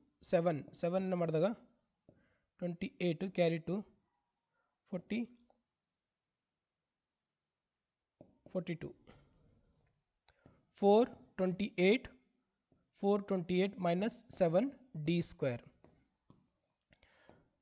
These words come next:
ఇదన్న నైన్ సిక్స్టీ మైనస్ ఫోర్ ట్వంటీ ఎయిట్ equals to వన్ థర్టీ ఫైవ్ డీ స్క్వేర్ మైనస్ సెవెన్ డీ స్క్వేర్.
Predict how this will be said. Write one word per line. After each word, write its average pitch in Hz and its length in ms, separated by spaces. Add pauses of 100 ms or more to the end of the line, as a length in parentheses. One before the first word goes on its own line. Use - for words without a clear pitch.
(400)
ఇదన్న 185 300 (720)
నైన్ 190 340
సిక్స్టీ 220 420 (640)
మైనస్ 190 460 (340)
ఫోర్ 208 340
ట్వంటీ 185 300 (200)
ఎయిట్ 190 220 (880)
equals 180 460
to 185 80 (800)
వన్ 196 280 (120)
థర్టీ 208 280 (100)
ఫైవ్ 202 220 (500)
డీ 160 280
స్క్వేర్ 202 480
మైనస్ 185 300 (220)
సెవెన్ 190 320 (460)
డీ 180 140
స్క్వేర్. 135 380